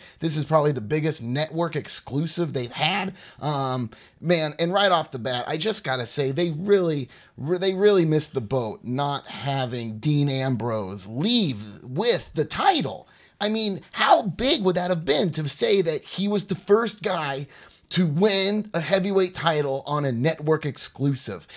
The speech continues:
And what would that do to the viewers, to the non-subscribers? Those people are gonna go, "Okay, I need to subscribe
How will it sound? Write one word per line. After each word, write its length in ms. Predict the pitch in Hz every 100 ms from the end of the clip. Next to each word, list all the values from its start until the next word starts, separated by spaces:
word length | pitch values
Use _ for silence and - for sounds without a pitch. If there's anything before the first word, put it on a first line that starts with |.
| -
And 160 | 175 190
what 140 | 262
would 160 | 247 196
that 260 | 214 180 120
do 360 | 185 202 185 - -
to 100 | 208
the 80 | 202
viewers, 640 | 127 156 240 160 - - - -
to 80 | 185
the 100 | 175
non-subscribers? 1300 | 127 139 180 190 170 151 - 160 202 196 107 - - 135
Those 240 | 214 -
people 320 | - 180 175
are 60 | 165
gonna 160 | 156 143
go, 160 | 127 170
"Okay, 360 | 170 147 131 -
I 100 | 160
need 200 | 190 190
to 80 | 165
subscribe 680 | - 131 - 143 123 113